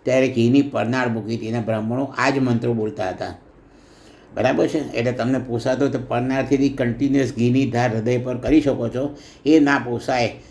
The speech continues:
તો થોડું થોડું ઘી હોમી શકો છો મોટી લા-, લાકડાના ચમચાથી. એ ના ફાવે તો તલ, કાળા તલનો હોમ કરી શકો છો. એના માટે આપણે આખું શરીર એ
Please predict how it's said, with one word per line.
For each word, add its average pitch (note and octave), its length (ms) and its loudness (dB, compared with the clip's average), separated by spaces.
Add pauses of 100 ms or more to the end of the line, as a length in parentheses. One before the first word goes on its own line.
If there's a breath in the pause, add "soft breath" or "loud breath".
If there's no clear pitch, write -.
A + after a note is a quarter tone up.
(160 loud breath)
તો F#2+ 160 -8
થોડું B2+ 340 0
થોડું C3+ 280 4
ઘી C3 140 4
હોમી B2+ 280 2
શકો B2+ 300 -4
છો B2+ 340 -8
મોટી A#2 280 -4
લા-, A2 300 -6 (100)
લાકડાના A#2+ 420 -2
ચમચાથી. B2 600 -2 (500 loud breath)
એ C#3+ 180 6
ના C#3+ 240 2
ફાવે B2+ 220 -2
તો B2 120 -6
તલ, C3 420 -4
કાળા B2+ 280 -2
તલનો C#3+ 300 0
હોમ A#2+ 200 0
કરી G#2+ 220 -4
શકો G#2+ 280 -6
છો. C#3+ 260 -4 (520 loud breath)
એના C3 240 2
માટે C#3 220 0
આપણે B2 200 -4
આખું A#2+ 280 -4
શરીર C3+ 400 6 (400)
એ C3 260 4